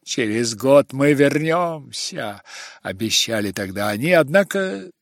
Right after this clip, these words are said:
судьба распорядилась иначе. Никому из них так и не суждено было побывать здесь снова.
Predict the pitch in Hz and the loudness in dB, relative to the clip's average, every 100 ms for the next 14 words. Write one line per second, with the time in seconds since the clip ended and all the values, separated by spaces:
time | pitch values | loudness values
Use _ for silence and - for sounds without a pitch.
0 | _ - 135 110 92 92 170 196 170 160 | _ -6 -4 -6 -6 2 4 4 0 -4
1 | - - 139 117 107 139 76 - 113 85 | -6 -8 -10 -10 -8 -10 -8 -8 -8 -4
2 | 101 87 - - _ _ _ _ _ _ | -4 -4 -6 -8 _ _ _ _ _ _
3 | _ _ _ _ _ - 156 214 - 220 | _ _ _ _ _ 0 2 4 4 4
4 | 208 214 208 175 135 208 190 - 180 202 | 6 6 6 6 4 2 2 2 4 4
5 | - 180 180 180 - - 170 135 120 123 | 0 -2 0 0 -2 -2 -2 -2 -4 -2
6 | 160 147 143 160 135 117 117 143 139 127 | -2 0 2 4 2 -2 0 0 0 -2
7 | - 120 117 117 131 113 104 101 117 117 | -6 -6 -4 2 2 0 -4 -2 -2 -2
8 | - - - - 80 90 90 85 85 | -4 -4 -6 -10 -8 -4 -4 -6 -12